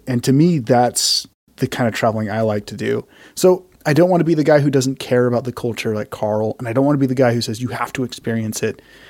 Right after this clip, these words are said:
like, uh, like a Jordan Schlansky. But I like, kinda like what you did. "Hey, I wanna go take photos. Just let me do my own thing. I wanna explore.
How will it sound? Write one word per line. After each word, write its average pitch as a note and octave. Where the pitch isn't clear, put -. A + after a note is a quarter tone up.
like, A2
uh, -
like A2
a A2+
Jordan A2+
Schlansky. B2
But C3
I B2+
like, C3+
kinda C3+
like E3
what E3
you F#3
did. C3+
"Hey, D3+
I A#2+
wanna C3
go C3
take C3
photos. F#3+
Just -
let C3+
me C3
do C3
my C3+
own C3+
thing. B2+
I A#2+
wanna A2
explore. C#3